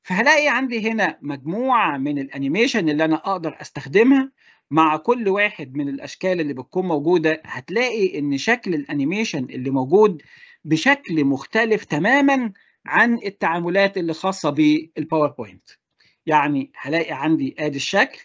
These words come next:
اللي بيكون موجود، آدي أحد الأنيميشن اللي هو بيعملها،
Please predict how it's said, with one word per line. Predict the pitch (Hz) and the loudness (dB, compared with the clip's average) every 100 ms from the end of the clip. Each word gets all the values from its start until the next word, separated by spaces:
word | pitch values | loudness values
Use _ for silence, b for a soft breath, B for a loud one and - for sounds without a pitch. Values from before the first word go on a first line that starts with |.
| _ | _
اللي | 139 127 | -10 -10
بيكون | 117 - 165 | -8 -2 0
موجود، | 147 139 185 208 - | 2 2 2 0 -4
آدي | 143 156 143 135 | -4 -2 -2 0
أحد | - - 143 | 0 0 -4
الأنيميشن | 135 147 131 165 170 156 117 98 _ - | -6 -6 -2 0 0 -2 -4 -8 _ -16
اللي | 110 | -8
هو | 139 151 | -4 -2
بيعملها، | 139 127 196 233 233 233 | -2 0 0 0 0 -2